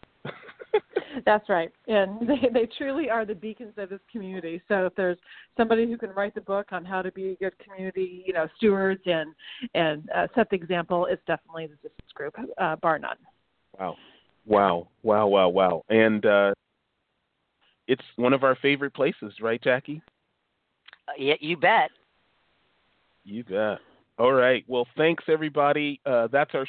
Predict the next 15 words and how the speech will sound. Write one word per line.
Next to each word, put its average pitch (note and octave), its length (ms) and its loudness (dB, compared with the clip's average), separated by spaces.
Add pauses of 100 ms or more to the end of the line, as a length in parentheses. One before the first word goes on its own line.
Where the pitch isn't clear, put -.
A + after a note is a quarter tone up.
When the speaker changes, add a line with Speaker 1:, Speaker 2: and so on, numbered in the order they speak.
Speaker 1:
show D3 200 -2
for D3 120 -8
today. C#3 500 -2
Have C#3 240 -2
a C3 80 -6 (480)
fabulous G3+ 540 -2
weekend. F#3 360 -6
It B2+ 140 -10
looks E3+ 220 -8
like E3 200 -4
the D3+ 60 -12
weather's E3 500 -2
going D#3+ 300 -2
to D3 140 -4
cooperate, C#3+ 760 0